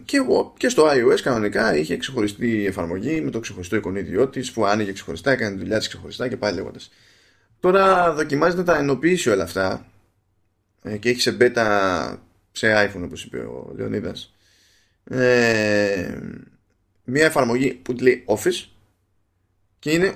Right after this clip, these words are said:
όλες οι υπόλοιπες εφαρμογές εκεί. Στην ουσία έχει Office, Excel και PowerPoint, ε, μαζί με το Lens, που είναι για να σκανάρει κάποιος έγγραφα, να κάνει επιτόπου Ο Σι Αρ και τα λοιπά,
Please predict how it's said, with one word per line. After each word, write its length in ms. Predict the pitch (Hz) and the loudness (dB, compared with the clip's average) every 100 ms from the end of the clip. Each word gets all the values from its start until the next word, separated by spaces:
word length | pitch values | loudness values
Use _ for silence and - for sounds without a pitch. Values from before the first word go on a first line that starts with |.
| - | 2
όλες 300 | 185 175 135 | 4 4 0
οι 40 | |
υπόλοιπες 280 | 120 120 113 | 2 0 0
εφαρμογές 500 | 117 104 104 101 - | -2 -2 0 0 -2
εκεί. 440 | 110 101 123 208 - _ _ | -8 -4 -4 -4 -10 _ _
Στην 160 | _ 123 | _ -2
ουσία 160 | 120 | 2
έχει 360 | 165 170 160 - - - _ - | 2 2 -2 -4 -14 -20 _ 0
Office, 500 | 123 131 113 92 - - _ _ _ _ _ _ _ _ _ _ _ _ - | 2 2 0 -4 -6 -10 _ _ _ _ _ _ _ _ _ _ _ _ -6
Excel 460 | 101 98 123 127 110 | -6 -2 2 2 2
και 300 | 101 92 87 | -2 -2 0
PowerPoint, 480 | 104 104 113 135 180 - _ _ _ _ _ _ _ _ | 2 2 0 -2 -2 -10 _ _ _ _ _ _ _ _
ε, 180 | - 107 | -8 -4
μαζί 240 | 101 98 139 | -2 0 2
με 80 | |
το 120 | 127 120 | 2 4
Lens, 300 | 107 135 175 - - _ _ _ _ - | 4 2 0 -4 -8 _ _ _ _ -10
που 80 | 104 | -4
είναι 120 | 107 | 0
για 100 | 98 | 0
να 240 | 92 90 | -2 -2
σκανάρει 400 | 90 98 95 90 | -4 -4 -4 -4
κάποιος 300 | 85 85 85 | -6 -8 -6
έγγραφα, 340 | 90 92 87 87 | -6 -6 -6 -10
να 100 | - | -8
κάνει 220 | 98 98 | -8 -8
επιτόπου 560 | 95 - 98 78 73 98 | -10 -10 -8 -10 -8 -8
Ο 60 | 101 | -6
Σι 160 | 95 | -2
Αρ 80 | 98 | -2
και 80 | 95 | -2
τα 120 | 85 | -8
λοιπά, 340 | 73 107 127 | -6 -4 -4